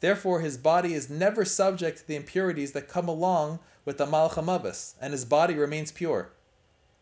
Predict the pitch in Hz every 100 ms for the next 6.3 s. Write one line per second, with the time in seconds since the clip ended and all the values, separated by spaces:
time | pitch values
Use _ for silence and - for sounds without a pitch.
0 | _ _ _ _ _ _ _ _ - 170
1 | 220 170 160 147 147 135 113 170 170 151
2 | 135 139 139 104 78 _ _ _ _ _
3 | _ 139 147 233 202 185 202 185 139 135
4 | 180 151 147 147 - 196 208 202 190 -
5 | 135 127 113 117 147 196 _ _ _ 123
6 | 131 139 135